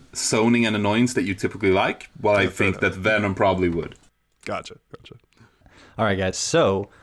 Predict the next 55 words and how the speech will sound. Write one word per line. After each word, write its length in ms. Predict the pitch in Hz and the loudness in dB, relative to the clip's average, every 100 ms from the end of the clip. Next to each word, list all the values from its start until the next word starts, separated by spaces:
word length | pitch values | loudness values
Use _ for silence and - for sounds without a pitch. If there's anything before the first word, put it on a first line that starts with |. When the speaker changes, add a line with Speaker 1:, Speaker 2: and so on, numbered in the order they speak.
| - | -12
Speaker 3:
let's, 420 | 113 127 143 - | -2 0 0 0
uh, 280 | 139 123 113 | 2 4 4
transition 500 | - 123 113 120 123 | 2 0 0 0 0
over 100 | 117 | 0
here 220 | 107 117 | 2 0
to 140 | 107 104 | 0 -2
talking 340 | - 117 117 | -2 -2 0
about 400 | 113 101 101 101 | 0 2 0 -2
Street 180 | - 123 - | -2 -4 0
Fighter 160 | 120 | -2
Five, 460 | 113 98 92 95 - | 0 0 0 -2 -4
like 140 | 104 | -8
we 60 | 104 | -2
never 240 | 101 107 104 | 0 0 0
do 180 | 107 | 0
on 100 | 98 | 0
this 120 | 90 - | -2 -4
podcast. 560 | 92 87 - 90 87 107 101 90 - | -4 -2 -2 -4 -4 -8 -8 -10 -10
Speaker 1:
<laughs> 40 | - | 0
Speaker 3:
Now, 420 | 127 120 117 - _ _ - | 2 4 2 -2 _ _ -4
I 120 | 120 | 0
wanna 240 | 135 151 | 2 2
start 440 | 143 - 131 127 - | 0 0 2 4 2
with 360 | 113 113 107 | 2 4 4
just 160 | - 135 | 0 -4
one 200 | 113 131 | 0 2
of 100 | 135 | 2
you 80 | 127 | 0
kinda 240 | - 120 101 | 0 0 2
randomly 680 | 92 104 110 104 98 95 | 2 2 2 0 -2 -4
giving 380 | 90 107 104 104 | -2 -2 0 -2
me 80 | 101 | -2
your 180 | 101 98 | -2 -4
first 680 | 90 - - 113 107 101 - | -6 -12 -2 0 2 0 -8
character 540 | - 104 101 - 98 92 | -4 -2 -2 -2 -2 -2
that 100 | 95 | -2
you 160 | 98 | -4
think 300 | 95 107 98 95 | -4 -4 -4 -4
is, 260 | 92 87 | -4 -4
uh, 320 | 95 90 87 - | -2 -2 -4 -4
underrated. 720 | 104 101 92 92 87 85 82 _ - - | -2 -2 0 -2 -4 -6 -10 _ -20 -20
And, 320 | - 101 101 98 | -6 -2 0 0
uh, 180 | 98 | 0
I'm 100 | 95 104 | 0 0
gonna 140 | 101 | -2
spin 240 | - 113 107 | -2 -2 -2
this 160 | 95 | -2
wheel 220 | 107 110 | -2 0
that 100 | 107 | 2
I 60 | 104 | 0
have 240 | 101 107 - | 0 -2 -2
here 380 | 107 110 113 107 | 0 0 0 -4
in 120 | 98 | -6
my 140 | 95 92 | -4 -4
office, 640 | 107 113 135 131 - - | -2 -2 0 -2 -4 -14